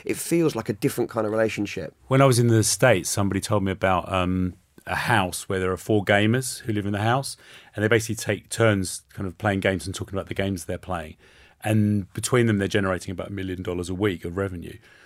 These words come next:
Speaker 2: So a T V company approached them and said, "God, this will make a great T V show." And they said, "Well, why would we want to do T V? We're
Speaker 1: Mm.
Speaker 2: making a million dollars
Speaker 1: Mm.
Speaker 2: a week. You know, you can't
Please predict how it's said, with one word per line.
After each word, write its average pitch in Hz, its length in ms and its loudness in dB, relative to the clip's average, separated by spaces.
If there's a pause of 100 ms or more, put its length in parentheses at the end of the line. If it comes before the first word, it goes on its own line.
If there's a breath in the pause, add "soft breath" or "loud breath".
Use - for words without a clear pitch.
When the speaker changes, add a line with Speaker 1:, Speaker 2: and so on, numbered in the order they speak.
(100)
Speaker 2:
So - 180 2
a 110 60 6
T 120 160 4
V 113 140 6
company 92 260 0
approached 98 300 -2
them 95 60 -6
and 90 60 -8
said, 87 240 -10
"God, 117 140 -8
this 110 120 -8
will 117 60 -4
make 98 140 -6
a 92 40 -8
great 98 460 -2
T 95 200 -6
V 110 200 2
show." 82 420 -8
And 92 120 -10
they 98 120 -4
said, 92 220 -12 (480)
"Well, 101 100 -6
why 113 80 0
would 110 100 -8
we 107 100 -2
want 110 180 -2
to 113 80 -2
do 104 60 0
T 104 180 -4
V? 110 140 -2
We're 92 80 -4
Speaker 1:
Mm. 95 40 -2
Speaker 2:
making 107 220 -2
a 95 40 -4
million 92 200 -6
dollars 95 320 -6 (240 loud breath)
Speaker 1:
Mm. 107 180 -8
Speaker 2:
a 98 60 0
week. 98 360 2
You 101 200 -4
know, 92 80 -4
you 92 220 -6
can't 98 320 -2